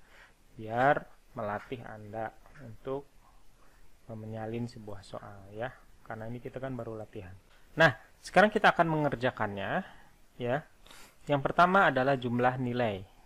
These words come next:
ya. Jumlah nilai itu kita bisa gunakan rumus, kita pakai plus atau bisa pakai sum atau bisa pakai auto sum. Saya biar cepat menggunakan auto sum ya.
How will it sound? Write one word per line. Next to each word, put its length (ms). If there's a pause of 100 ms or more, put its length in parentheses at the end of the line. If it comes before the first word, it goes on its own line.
(260)
ya. 240 (800)
Jumlah 320
nilai 480
itu 240 (640)
kita 260
bisa 320
gunakan 480
rumus, 480
kita 320
pakai 320
plus 720 (800)
atau 320
bisa 320
pakai 320
sum 400 (1300)
atau 400
bisa 320
pakai 240
auto 240
sum. 320 (160)
Saya 240
biar 160
cepat 400
menggunakan 480
auto 160
sum 240
ya. 160